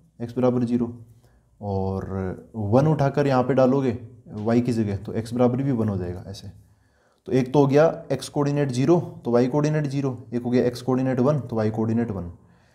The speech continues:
तो देखो दोस्तों, जो ज़ीरो ज़ीरो ना, ये ज़ीरो ज़ीरो, ये जो ज़ीरो ज़ीरो पॉइंट मिला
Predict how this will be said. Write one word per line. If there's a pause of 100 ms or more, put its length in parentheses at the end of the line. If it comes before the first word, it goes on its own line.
(240)
तो
देखो
दोस्तों,
जो
ज़ीरो
ज़ीरो
ना,
ये
ज़ीरो
ज़ीरो,
ये
जो
ज़ीरो
ज़ीरो
पॉइंट
मिला